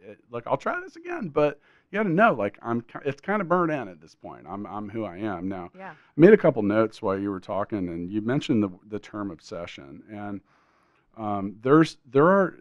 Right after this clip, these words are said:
Speaker 1: these things, like, the term obsession is an external point of view. Someone is saying that you're obsessed. There's a very fine line between things like,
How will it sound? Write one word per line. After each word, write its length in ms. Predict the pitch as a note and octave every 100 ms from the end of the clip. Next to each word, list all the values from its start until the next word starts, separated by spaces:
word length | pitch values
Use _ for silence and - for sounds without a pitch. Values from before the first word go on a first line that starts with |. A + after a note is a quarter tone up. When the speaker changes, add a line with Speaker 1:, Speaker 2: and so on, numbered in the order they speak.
| - _ G#2+ A2+
Speaker 1:
these 320 | B2+ D3+ E3+
things, 360 | - A2 G2+ G2+
like, 140 | G#2+
the 80 | -
term 320 | - D3+ D#3 E3
obsession 880 | G#2+ - A2+ A2+ - F2 F2+ F2+ _
is 380 | G#2+ G2+ F#2+ F#2
an 100 | G2+ -
external 640 | A#2+ - - A#2 G#2+ G2 _
point 200 | E2+ E2+
of 80 | D2+
view. 240 | E2 B1+ D#2+
Someone 360 | - A#2 A#2+ A#2+
is 100 | A2
saying 340 | - G2+ G2+
that 100 | F#2+
you're 180 | D2 D#2
obsessed. 600 | - - A#2 D2+ - - _ _ _ _
There's 180 | B2+ A#2+
a 40 |
very 240 | B2 F#3+ A#3+
fine 540 | _ A#2 A#2 A#2+ F#2+
line 360 | F#2 F#2+ G2 F2+
between 480 | - - F#2 F#2+
things 440 | _ F#2+ F#2+ F#2 -
like, 200 | F#2